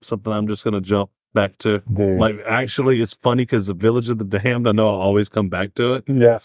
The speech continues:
Speaker 1: But it was on T V, uh, this time I was on the boat, and I'm just, you know, pushing through or whatever, and I got to, like, A M C or something,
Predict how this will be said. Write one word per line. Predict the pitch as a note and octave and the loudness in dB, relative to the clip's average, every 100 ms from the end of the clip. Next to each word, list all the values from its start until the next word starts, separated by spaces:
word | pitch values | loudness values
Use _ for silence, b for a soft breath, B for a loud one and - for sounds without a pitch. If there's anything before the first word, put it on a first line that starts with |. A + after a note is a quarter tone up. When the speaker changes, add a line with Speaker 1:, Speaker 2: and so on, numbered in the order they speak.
| B B B - | B B B -12
Speaker 1:
But | G2+ A2+ A2 G#2+ G#2+ | 0 2 4 2 0
it | A2+ | -2
was | A2 | -2
on | G#2 A2 G#2 | 0 -2 -2
T | A#2+ G2 | -2 0
V, | A2 A2 A2 G2+ | 0 0 -2 -4
uh, | G2 G2 G2 F#2 F2 | -4 -2 -2 -2 -2
this | G2 - | -4 -4
time | G#2+ G#2 | -2 2
I | G2 | 2
was | F#2 | 0
on | F#2+ | -2
the | F2 | -2
boat, | F2+ F#2 F2+ _ _ _ _ _ - | 0 0 0 _ _ _ _ _ -4
and | G2 | 0
I'm | G2 G2 | 0 0
just, | G2+ - - | -2 -4 -8
you | B2 A#2+ | -2 0
know, | A2 G#2 _ _ - | 2 -2 _ _ -4
pushing | A2+ G2+ G#2+ | -2 -2 -2
through | A2+ A2+ A2 | 0 2 2
or | |
whatever, | G#2+ G#2 G#2 G#2 | 2 2 2 2
and | G2 | 0
I | G2 | -2
got | G2 | -2
to, | G2+ | -2
like, | G2+ | 0
A | G2+ G2+ | 2 2
M | G2+ | 0
C | - A2 | -2 0
or | G2+ | 0
something, | G2+ F#2 _ F#2+ | -2 -4 _ -16